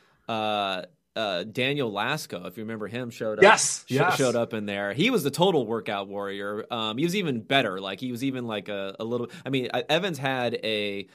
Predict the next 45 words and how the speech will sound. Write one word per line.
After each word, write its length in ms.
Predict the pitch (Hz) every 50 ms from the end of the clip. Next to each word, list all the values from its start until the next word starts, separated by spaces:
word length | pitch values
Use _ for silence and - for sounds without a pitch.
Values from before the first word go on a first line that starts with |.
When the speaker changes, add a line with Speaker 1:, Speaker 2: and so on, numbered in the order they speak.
| - _ _
Speaker 2:
forty 320 | - - 143 143 139 131
and 80 | 120 110
a 60 | 95
half 300 | 120 120 131 127 117 104
vert. 200 | - 110 107 107
I 60 | 110
think 160 | 117 196 190 113
Lasco 340 | 113 101 120 135 139 170
was, 120 | 156 135 117
like, 160 | 110 104 -
forty-one 420 | - 127 120 117 110 104 113 123
and 80 | 135 131
a 40 | 127
half 220 | 127 135 135 131
or 60 | 113
forty-two. 840 | 104 - 120 117 107 107 98 - - - 147 147 143 139 135 131 135 - - - -
Lasco 320 | 127 127 131 127 - - 123
was 120 | 113 104
over 260 | 110 - 139 131 123
eleven 320 | 123 117 123 123 117 113 98
feet, 500 | - - - 127 123 123 127 123 120 -
I 140 | 101 117
believe, 400 | 98 113 110 110 113 113 113 98
at 80 | 104 90
the 80 | 107 90
broad 320 | 104 107 107 107 110 107
jump, 520 | 110 - 104 104 104 101 107 147 - -
um, 580 | 101 98 95 95 95 95 95 92 92 92 90 - _ - _ _ _ _ _
where 520 | - 175 175 147 131 123 120 117 120 - - _ _ _ -
Evans 280 | 139 147 165 160 127 120
was 100 | 110 104
good, 380 | - 143 185 196 170 156 139
ten 180 | - 131 131 123
feet 220 | - 139 123 117
seven 340 | - - 120 117 107 113 110
inches, 560 | 113 113 117 - - 117 110 110 110 104 - - - - _ _ _
six 460 | - - - - 180 196 190 - -
five 320 | - - 165 151 143 120
six 340 | - - - 143 202 208 -
three 220 | - - 143 165 180
cone. 280 | 180 208 196 202 196
I 100 | 165 160
don't 120 | 156 143 131
know. 100 | 120 110
I'm, 140 | 107 104